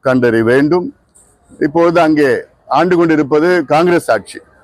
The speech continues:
இங்கே திமுக கூட்டணி ஆட்சி. இதெல்லாம், அது, அந்த அரசியலுக்குள்ள நான் இப்போ போறது நான் விரும்பல நானு. ஏன்னா, தமிழக முதலமைச்சர் அவர்கள் வெற்றி பெற்று நான் அவரை முதலில் சந்தித்த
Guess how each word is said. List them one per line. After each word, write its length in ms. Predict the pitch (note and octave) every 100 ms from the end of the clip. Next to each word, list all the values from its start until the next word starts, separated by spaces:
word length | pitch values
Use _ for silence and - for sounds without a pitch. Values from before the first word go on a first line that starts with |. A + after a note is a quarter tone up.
| _ _ _ _ _ _ _
இங்கே 260 | - D3+ D3
திமுக 420 | C3+ D#3 D#3 D3 C#3
கூட்டணி 280 | D3+ D3+ D3+
ஆட்சி. 320 | B2 G#2+ - E3 - _ _ _ - -
இதெல்லாம், 420 | - F3 F3+ F#3 F3 - - - - -
அது, 140 | D#3 F3
அந்த 220 | E3 E3+ D#3+ D#3
அரசியலுக்குள்ள 480 | D#3+ E3+ F3 E3 F3+ E3
நான் 140 | D3
இப்போ 160 | B2+ C3+ A2+
போறது 320 | C3+ D#3 D#3 C#3
நான் 140 | B2+ B2
விரும்பல 300 | D3 C3 G#2+
நானு. 260 | F#2 F#2+ - - _ - -
ஏன்னா, 220 | F3+ F#3 F3 F#3+ - _ _ _ _ -
தமிழக 300 | D#3 G#3+ G#3
முதலமைச்சர் 600 | F3 F#3+ F#3+ F#3 F#3 E3
அவர்கள் 320 | D#3 D3+ F3 F3 - - - _ _ _ _ _ _ _ -
வெற்றி 300 | D3+ D#3 B3
பெற்று 360 | G3 D3+ D#3 G3 - - - - - _ - - C3+
நான் 260 | D3+ F#3+ A3+ G#3
அவரை 380 | E3 F3 F3 D#3+ -
முதலில் 460 | D3+ E3+ G3 F#3
சந்தித்த 600 | D#3+ D#3+ F3 E3+ D#3 C#3